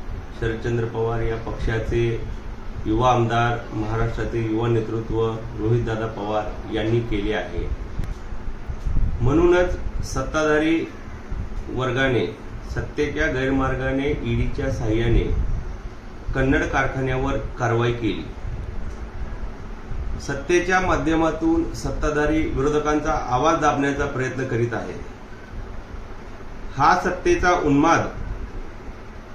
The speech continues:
मोडून काढण्याचे काम पुरोगामी महाराष्ट्र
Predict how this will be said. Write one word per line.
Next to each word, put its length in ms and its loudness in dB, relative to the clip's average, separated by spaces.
मोडून 380 4
काढण्याचे 400 2
काम 300 4
पुरोगामी 380 2
महाराष्ट्र 680 0